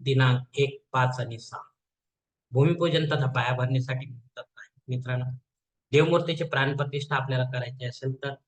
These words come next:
यासाठी मुहूर्त दिलेला आहे एप्रिल, दिनांक पाच. मित्रांनो, वरील काही मुहूर्तांच्या तारखेत वेळेची मर्यादा असू शकते, कृपया ते जाणून घेण्यासाठी आपण कमेंट्स बॉक्समध्ये मला विचारा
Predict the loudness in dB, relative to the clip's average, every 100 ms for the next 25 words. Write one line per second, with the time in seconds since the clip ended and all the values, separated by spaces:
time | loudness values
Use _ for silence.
0 | -4 -4 -2 -4 0 2 2 0 -2 0
1 | 2 0 -2 -10 _ _ -2 2 2 2
2 | 0 -4 -8 _ -12 -12 -18 -20 -20 _
3 | _ _ _ _ -20 _ _ _ _ _
4 | _ _ _ _ _ _ _ _ _ 2
5 | 4 4 6 6 6 2 2 0 2 0
6 | 0 -2 -6 _ _ _ _ _ _ _
7 | _ _ _ _ 2 4 6 4 2 0
8 | -2 0 -4 -4 -6 0 2 2 0 0
9 | 2 2 0 -2 -6 -14 -20 -20 _ _
10 | _ _ _ _ 4 4 4 4 4 4
11 | 4 2 2 -2 -2 -2 -2 -2 0 0
12 | 0 -2 -4 -4 -4 -4 -4 -8 -12 _
13 | -20 -20